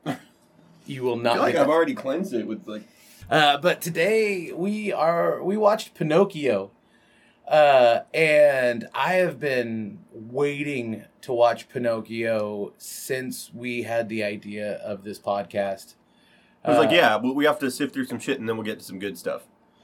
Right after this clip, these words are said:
Speaker 1: and
Speaker 2: The
Speaker 1: then we'll probably dive neck deep into some shit
Speaker 2: we,
Speaker 1: again."
Speaker 2: it's, yeah, the, I, I'm a, I'm a bit scared that this is as good as it's gonna get for us for the next.
Speaker 1: You
Speaker 2: Yeah.
Speaker 1: know what we're watching next week, though.
Speaker 2: Boy Meets World.
Speaker 1: Ha-,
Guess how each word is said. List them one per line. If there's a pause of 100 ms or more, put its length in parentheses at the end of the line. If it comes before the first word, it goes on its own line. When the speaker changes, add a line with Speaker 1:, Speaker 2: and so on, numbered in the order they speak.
(140)
Speaker 1:
and
Speaker 2:
The
Speaker 1:
then
we'll
probably (240)
dive
neck
deep
into
some
shit
Speaker 2:
we,
Speaker 1:
again."
Speaker 2:
it's,
yeah,
the,
I, (500)
I'm
a,
I'm
a
bit
scared
that
this
is
as
good
as
it's
gonna
get
for
us
for
the
next. (1080)
Speaker 1:
You
Speaker 2:
Yeah.
Speaker 1:
know
what
we're (300)
watching
next
week,
though. (200)
Speaker 2:
Boy
Meets
World. (140)
Speaker 1:
Ha-,